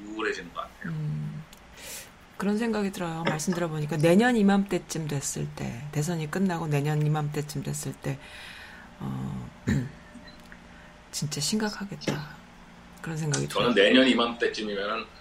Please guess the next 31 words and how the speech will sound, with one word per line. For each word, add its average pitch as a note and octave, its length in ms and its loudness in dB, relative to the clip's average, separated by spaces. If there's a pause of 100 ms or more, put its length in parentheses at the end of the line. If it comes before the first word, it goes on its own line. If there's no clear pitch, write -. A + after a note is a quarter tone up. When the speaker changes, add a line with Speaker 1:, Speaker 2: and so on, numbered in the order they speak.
Speaker 2:
네. D3 200 2
Speaker 1:
벌써 G2 200 -4
안정이 G2 360 -2
됐을 - 260 -12
거라고 F#2+ 240 0
봅니다. - 360 -16
Speaker 2:
그래요? F3 500 2
어떤 A#3 340 6
식으로요? F3 240 2
Speaker 1:
문제는 C3 280 6
저는 A#2+ 220 4
십일월 E3 460 4
초부터 C#3 500 0
십이월 C3 840 0
말까지가 F#2+ 800 -2
제일 G2+ 360 -6
위험하다고 - 360 -12
봅니다. - 40 -20 (280)
Speaker 2:
그래요? E3+ 520 0 (180)
Speaker 1:
정권 C#3 580 2 (120)
인계를, A#2+ 580 4 (100)
인수를 A#2+ 380 -2
어떻게 - 360 -4
하고 G2+ 260 -2
인계를 G#2+ 400 0
어떻게 - 240 -2
할지가 - 340 -4
제일 - 160 -4
Speaker 2:
어, F3 140 6
Speaker 1:
중요하다고 F3 320 4 (160)
봅니다. D#3+ 220 -8